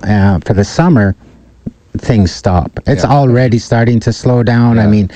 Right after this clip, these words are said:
Speaker 1: it takes them longer to return phone calls and to return emails and that kind of thing. So
Speaker 2: Yeah.
Speaker 1: there's, uh, because everybody's scared of stepping in doo-doo and, and making a wrong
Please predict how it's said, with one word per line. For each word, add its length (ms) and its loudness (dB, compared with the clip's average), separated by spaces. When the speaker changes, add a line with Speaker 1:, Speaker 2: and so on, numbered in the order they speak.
Speaker 1:
it 140 -2
takes 220 -2
them 180 2
longer 220 2
to 100 0
return 340 0
phone 240 2
calls 360 0
and 120 2
to 60 -2
return 420 0
emails 540 2
and 100 2
that 180 0
kind 180 2
of 80 -2
thing. 200 2
So 140 -4
Speaker 2:
Yeah. 60 2
Speaker 1:
there's, 300 0
uh, 100 0
because 340 -2
everybody's 540 2
scared 260 -2
of 140 -2
stepping 360 -2
in 140 4
doo-doo 400 2
and, 260 0
and 160 0
making 280 0
a 40 2
wrong 380 0